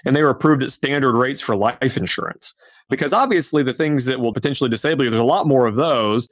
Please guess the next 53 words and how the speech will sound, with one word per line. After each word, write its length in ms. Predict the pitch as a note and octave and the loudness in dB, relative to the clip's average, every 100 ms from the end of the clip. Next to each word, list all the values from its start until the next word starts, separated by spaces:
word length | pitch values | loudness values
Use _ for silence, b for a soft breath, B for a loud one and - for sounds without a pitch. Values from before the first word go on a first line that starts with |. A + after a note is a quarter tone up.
| B B | B B
and 60 | F#3+ | -6
it's 100 | A2 | 0
a 40 | |
lot 180 | G#3 - | 2 2
harder 400 | - F#3 A#2+ A2+ | 2 2 2 -2
to 180 | G#2+ C3+ | -4 -4
actually 380 | B2 - A#2 A2 | -4 -4 -2 -2
get 160 | - D#3+ | -4 -2
something 220 | B2+ A#2 | -2 -2
that'll 120 | G#2+ F#2+ | -2 -2
kill 260 | - D3 | 0 0
you. 120 | F#2 - _ b b | -2 -8 _ b b
So 480 | - D3 C3+ C3 - - | -2 2 4 2 2 -4
disability, 580 | F#3+ D#3+ C#3+ F#3 C#3 | -4 -2 0 0 0
they 80 | A#2+ | -2
have 80 | C#3+ | -2
to 60 | F#3+ | 0
be 100 | C#3 | 0
very, 400 | A2 C3 E3+ E3 | 0 0 2 2
very 300 | C#3 A#2+ G2+ | 2 0 -2
careful. 580 | - D#3 C#3+ - F#2 - | -4 -2 -2 -4 -6 -6
And 140 | B2 | -6
so 300 | B2+ C#3+ C3 - B B | -2 0 0 -4 B B
when 140 | C#3 | -2
people 260 | A3+ A#3+ F3 | 0 -2 -2
tell 260 | E3 D#3+ | 0 2
you 160 | D#3 D3 | 2 2
that 200 | C3 C3 | 0 0
disability 460 | D3 D3+ C3+ C#3+ C#3 | -2 0 0 2 0
insurance 340 | B2+ C#3 B2+ | 0 0 0
is 80 | A#2+ | -2
something 260 | C3 C3 | -2 0
you 100 | A#2 | -2
should 180 | G#2+ C#3 | -2 -2
have 80 | A#2+ | -2
gotten 240 | A#2+ A#2 | -2 -2
yesterday, 560 | G2+ B2 - C#3+ D#3 E3+ - B B | -2 -2 -2 -2 0 -2 -6 B B
I 40 | C3 | -4
mean, 120 | C3+ | -2
it 100 | C3+ | 0
really 440 | C3+ E3 D#3 D3 | 2 4 4 2
is 380 | D3+ C3+ C3 A#2 | 2 2 2 0
true. 460 | - - A2+ E2+ F2+ | -6 -2 -2 -2 -6
It's 160 | - - | -8 -2
not 180 | - D3 | 0 0
a 60 | |
sales 340 | - C#3 B2+ A#2+ | 0 0 0 0
gimmick. 400 | B2 A#2+ A#2 A2+ | -2 0 -2 -4
It's 160 | - | -4
not 160 | B2 A#2+ | -2 0
whatever. 240 | A2+ A2 | 0 -2
It's 260 | A#2+ - - | -4 -6 0
literally 560 | D3+ D#3+ D3 B2+ A#2+ | 4 4 4 2 -2